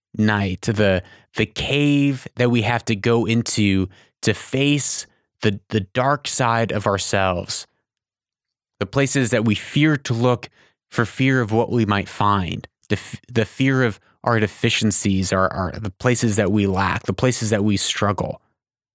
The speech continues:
All so that we can find and un-, uncover and discover truth.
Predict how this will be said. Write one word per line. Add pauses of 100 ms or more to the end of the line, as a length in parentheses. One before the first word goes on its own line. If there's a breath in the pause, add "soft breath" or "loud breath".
(1000)
All
so
that
we
can (280 soft breath)
find (280 soft breath)
and
un-, (260)
uncover
and
discover (340 soft breath)
truth.